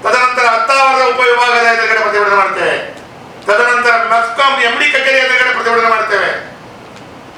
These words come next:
ಇವಾಗ ಒಂದು ಕಡೆ ಪ್ರತಿಭಟನೆ ಮಾಡುವಾಗಲೇ ನಮ್ಗೆ ಪೊಲೀಸ್ ಇಲಾಖೆ ಮತ್ತು ಅಧಿಕಾರಿಗಳು ಪರ್ಮಿಷನ್ ಕೊಡಬಾರ್ದು ಅಂತ ಹೇಳುವಾಗ ಪರ್ಮಿಷನ್ ತಗೊಳ್ಬೇಕಾದ್ರೆ ಸಾಕಾಗ್-, ಸಾಕಾಗಿದೆ. ಇನ್ನು ನಾವು ಪ್ರತಿಭಟನೆ ಇನ್ನಷ್ಟು ಮೆಸ್ಕಾಂ ಇಲಾಖೆ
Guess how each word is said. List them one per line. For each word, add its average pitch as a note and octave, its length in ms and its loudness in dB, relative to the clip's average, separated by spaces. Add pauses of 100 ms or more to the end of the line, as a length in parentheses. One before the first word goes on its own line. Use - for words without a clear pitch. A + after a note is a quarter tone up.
(380)
ಇವಾಗ G3 260 4 (180)
ಒಂದು A3 180 -2
ಕಡೆ A3 220 2
ಪ್ರತಿಭಟನೆ G3+ 400 0
ಮಾಡುವಾಗಲೇ G#3+ 360 2 (440)
ನಮ್ಗೆ G3 220 0
ಪೊಲೀಸ್ G3+ 560 0 (320)
ಇಲಾಖೆ G3+ 560 0
ಮತ್ತು - 200 -2 (340)
ಅಧಿಕಾರಿಗಳು G3 640 0
ಪರ್ಮಿಷನ್ G3 400 -2
ಕೊಡಬಾರ್ದು G#3+ 380 0
ಅಂತ G#3 120 -6
ಹೇಳುವಾಗ F#3+ 200 0 (420)
ಪರ್ಮಿಷನ್ G3 380 -4
ತಗೊಳ್ಬೇಕಾದ್ರೆ F#3 680 0
ಸಾಕಾಗ್-, F3+ 340 0
ಸಾಕಾಗಿದೆ. E3 420 0 (360)
ಇನ್ನು G#3 180 -4
ನಾವು G3 180 2
ಪ್ರತಿಭಟನೆ G3+ 500 -2 (340)
ಇನ್ನಷ್ಟು A#3 380 0
ಮೆಸ್ಕಾಂ G3 480 0
ಇಲಾಖೆ G3 320 0